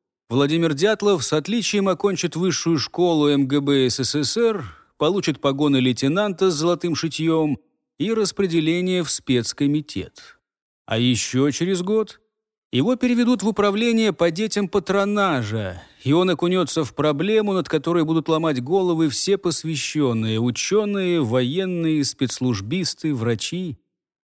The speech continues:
Впрочем, Володя голову ломать не будет.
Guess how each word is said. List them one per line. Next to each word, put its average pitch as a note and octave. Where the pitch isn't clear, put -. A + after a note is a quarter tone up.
Впрочем, F#3
Володя G3
голову F#3+
ломать F#3+
не G3+
будет. F#3+